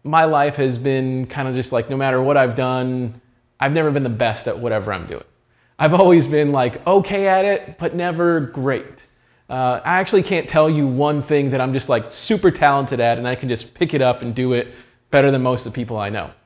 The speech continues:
The things I do have and the things I can lean on are being flexible and being hardworking. Now,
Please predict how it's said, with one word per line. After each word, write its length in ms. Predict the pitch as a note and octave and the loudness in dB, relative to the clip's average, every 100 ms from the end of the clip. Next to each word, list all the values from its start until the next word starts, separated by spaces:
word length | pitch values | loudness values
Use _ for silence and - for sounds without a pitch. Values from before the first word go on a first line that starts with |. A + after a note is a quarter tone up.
| _ _ _ _ _ _ | _ _ _ _ _ _
The 140 | D#3 C#3+ | -6 -2
things 260 | G3 F3+ | 0 2
I 100 | D#3 | 0
do 280 | B2+ B2+ A#3 | 0 0 0
have 500 | - A2+ G#2+ C3 - _ _ - | -2 -4 -6 -8 -14 _ _ -8
and 120 | D3+ | -4
the 60 | D3 | -2
things 220 | E3 D3+ | 0 0
I 80 | B2+ | -2
can 520 | - - A#3 C4+ E3+ | -4 -4 -2 0 -2
lean 200 | C3 A#2 | -2 -4
on 340 | G2 G2 C#3 - _ _ _ _ | -4 -6 -8 -16 _ _ _ _
are 140 | A#2 A2+ | -6 -4
being 200 | A2 G#2 | -4 -8
flexible 720 | - C#3+ - F3 G3 A3 - _ _ _ _ _ | -4 -4 -4 -6 -6 -6 -14 _ _ _ _ _
and 120 | B2 | -8
being 160 | A#2+ B2+ | -4 -2
hardworking. 600 | B2 B2+ B2 C3+ - - _ _ _ | 2 2 2 -2 -4 -20 _ _ _
Now, 240 | - D#3+ | -2 -2